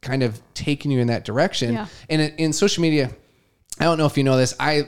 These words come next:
Speaker 1: learned this from my counselor, is that on TikTok, if you hold down the video itself, you can just hit not interested, it will take it away, and then it will, you know, move on from the feed.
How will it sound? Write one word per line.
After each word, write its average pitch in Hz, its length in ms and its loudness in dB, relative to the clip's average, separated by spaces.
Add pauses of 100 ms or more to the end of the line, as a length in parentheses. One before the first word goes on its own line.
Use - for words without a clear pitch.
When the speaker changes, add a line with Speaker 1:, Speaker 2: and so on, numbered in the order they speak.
Speaker 1:
learned 135 280 -2
this 123 180 -4
from 120 360 -6
my 120 140 -8
counselor, 117 500 -6 (340)
is 127 200 -8
that 120 440 -8
on 120 320 -6
TikTok, 127 680 -2 (240)
if 131 180 -6
you 127 160 0
hold 175 380 0
down 123 480 -2 (580)
the 120 120 -6
video 123 500 2
itself, 117 640 -2 (420)
you 131 160 -2
can 131 160 -2
just 120 180 -4
hit - 200 -4
not 127 180 0
interested, 180 600 0 (260)
it 113 140 -6
will 104 200 -8 (120)
take 135 180 -4
it 123 60 -4
away, 202 340 2 (240)
and 127 140 0
then 131 100 4
it 131 100 2
will, 120 300 0
you 143 80 -2
know, 120 240 0
move 135 260 2
on 135 200 0
from 131 160 -6
the 120 80 0
feed. 139 400 -2